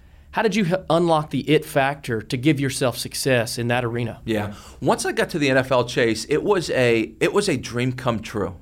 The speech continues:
Speaker 2: right? I mean, to see my name in an N F L locker room, I, I mean, it, it was unbelievable. And y-,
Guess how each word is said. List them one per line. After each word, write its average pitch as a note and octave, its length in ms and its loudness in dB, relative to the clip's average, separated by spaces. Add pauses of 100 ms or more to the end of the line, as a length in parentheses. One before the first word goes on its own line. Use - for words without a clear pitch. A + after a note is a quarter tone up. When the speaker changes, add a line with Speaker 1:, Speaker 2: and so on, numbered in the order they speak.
Speaker 2:
right? D#3+ 180 0
I - 40 -8
mean, F3+ 120 -4
to E3+ 120 -2
see A3 260 -2
my A3 240 0
name A2+ 580 -2 (540)
in C3 140 2
an A#2 220 0
N E3 260 2
F C3+ 340 -4
L G#2+ 240 -2
locker G2+ 400 -8
room, G2 380 -14 (840)
I, C3+ 180 -8
I D3 120 0
mean, C3 360 -2
it, - 380 0 (540)
it A3 180 4
was C#3 300 -4 (120)
unbelievable. B2 1160 -4 (360)
And F3 200 2
y-, E3 180 -6